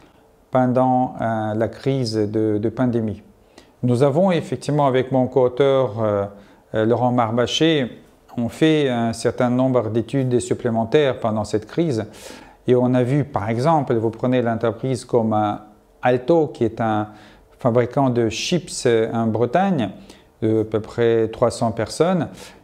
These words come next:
qui a décidé une semaine après, euh, dix-sept mars, euh, le début de, de confinement,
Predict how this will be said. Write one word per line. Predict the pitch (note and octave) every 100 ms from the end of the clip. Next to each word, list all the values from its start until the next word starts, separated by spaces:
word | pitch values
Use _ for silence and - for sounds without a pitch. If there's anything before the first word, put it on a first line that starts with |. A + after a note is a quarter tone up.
| _ -
qui | C#3+
a | C3
décidé | B2 C#3+ C#3+ - C#3 D#3+ D#3+ D3+ D#3 -
une | F#3+ F3+
semaine | - - - F#3 G3 D#3 A2 G2+ -
après, | C3 B2 - - D3+ D3+ C#3+ C3+ -
euh, | A#2+ A#2 A#2 A2 G#2+ G2
dix-sept | G2+ G2+ G2+ G#2+ B2 - C#3 C3+
mars, | C3+ C3 - - -
euh, | A2+ A2
le | G#2+ A2
début | A#2+ A2+ C3+
de, | A2+ A2+
de | G#2+ G#2
confinement, | C#3 C3+ B2+ G#2+ B2 D#3+ E3+